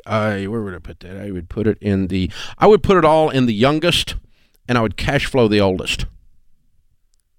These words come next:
'Cause the youngest is gonna grow more.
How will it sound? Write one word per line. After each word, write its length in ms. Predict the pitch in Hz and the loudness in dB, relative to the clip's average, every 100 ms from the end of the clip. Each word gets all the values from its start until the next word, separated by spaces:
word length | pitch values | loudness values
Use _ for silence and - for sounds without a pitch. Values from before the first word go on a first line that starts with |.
| _ _ _ _ - - | _ _ _ _ -18 -2
'Cause 160 | 120 | 0
the 80 | 113 | 2
youngest 420 | 104 156 202 170 | 2 4 2 2
is 100 | 131 | 0
gonna 200 | - 135 | 2 0
grow 520 | 92 82 98 110 143 | -2 -2 2 4 6
more. 460 | 175 170 170 165 170 | 4 4 4 4 2